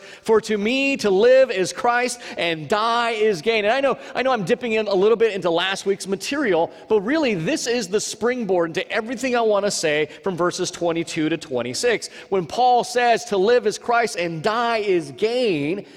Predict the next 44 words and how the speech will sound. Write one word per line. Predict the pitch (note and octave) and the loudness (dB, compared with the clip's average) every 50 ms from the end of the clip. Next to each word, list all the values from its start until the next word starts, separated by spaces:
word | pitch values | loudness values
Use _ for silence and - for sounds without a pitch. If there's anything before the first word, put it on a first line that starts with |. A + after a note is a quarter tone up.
| - - - - - - - | -20 -20 -20 -20 -20 -6 -4
that, | A3+ A3+ - | -4 -2 0
that's | G#3 C4 D4+ D#4 D#4+ | 0 0 0 0 0
one | E4 D#4+ | 0 2
of | D4+ | 2
those | C4 A3+ G3+ D#3+ E3 | 2 2 2 0 -2
New | F#3 A3+ C#4 D4 | -2 -2 -2 -2
Testament | - - A#3 B3 G#3+ - - A3 A3 G#3+ G3 F#3 | -4 -4 -6 -6 -8 -8 -6 -4 -4 -4 -4 -4
verses | D3+ F#3 F#3+ G3 F#3+ - E3 D3 C3+ B2 | -2 0 0 -2 -2 -4 -4 -4 -2 0
that | D3 D3+ | 0 0
I | E3+ F3 | 0 0
call | - G#3 G3 F#3 D#3 | 0 0 0 0 2
those | D#3+ D3+ C#3 - - - - - - | 0 -2 -2 -2 -6 -14 -20 -14 -6
life-organizing | - D3 D#3 E3+ F3 F#3 G#3 G3+ - - - F#3+ F#3 F#3 E3 F3 D#3+ D#3 D3+ D#3 D3+ C3 D3+ D3 C#3 | -2 0 2 2 2 0 -2 -4 -4 -2 0 0 0 0 0 0 -2 0 -2 -2 -2 -4 -4 -4 -4
verses. | B2+ C#3+ C#3+ C3+ - - C#3 - - - - | -2 -4 -4 -4 -6 -10 -14 -16 -16 -14 -10
You | D3+ C#3+ | -6 -4
know, | C#3+ | -4
there's | D3+ E3+ E3+ | -2 -2 -4
a | E3 | -4
few | - - G#3+ A3+ A3+ | -4 -2 0 2 2
of | G#3+ | 2
them | F#3+ E3+ E3+ | 2 0 0
in | E3 | -2
the | D#3+ D#3 | -2 0
New | D#3+ E3 | -2 -2
Testament. | D#3+ F3 E3 C#3+ - - A2+ F#2+ - - - _ _ | -2 -2 -4 -4 -4 -8 -12 -16 -18 -20 -20 _ _
So | - B2 | -6 -4
you | B2+ C3+ C3+ | -4 -2 0
got | C#3 C3 B2+ B2+ - - - - - A#2+ | 0 -2 -2 -4 -10 -18 -20 -20 -10 -4
Galatians | - D3 D#3 E3 D#3 - F3+ E3+ D3+ - | -2 0 0 0 0 -2 -6 -8 -8 -6
two | - D#3+ D3 | -8 -8 -8
twenty | - - - G#3 G#3 G3+ F#3+ F#3+ F#3+ | -8 -6 -2 -2 0 0 0 0 -2
is | F#3 D3+ | -2 -2
one | D#3+ F3 F3 | -2 -2 -2
of | F3+ E3+ | -2 -2
them, | D3+ F3 E3+ D#3+ D3 | -2 -2 -2 -2 -2
Romans | D3 D3 D3+ D3 D3+ C#3 - | -2 -2 -2 -2 -4 -6 -8
fourteen, | - - E3 E3 E3 - - E3+ D#3 D3+ | -6 -4 -4 -4 -4 -6 -6 -6 -6 -6
seven | D3 - D3+ C#3+ C3+ C3+ | -4 -2 -4 -4 -4 -6
through | A#2+ B2 C3+ D3+ | -8 -4 -2 0
eight, | E3 E3+ E3+ E3+ D#3+ - - - - | 0 0 0 -2 -6 -10 -18 -20 -16
Second | - - E3+ D3+ C#3 | -8 -6 -6 -6 -6
Corinthians | B2 - D#3 D3 D3 C#3+ C3 | -6 -6 -4 -4 -4 -6 -6
five | - - C#3+ C#3 D3 C#3 | -6 -6 -6 -6 -6 -8
fifteen. | - - C#3+ C3 - - - G3+ G3+ G3+ D#3+ B2 A2+ A2 | -8 -8 -8 -8 -8 -10 -10 -10 -10 -10 -10 -12 -16 -20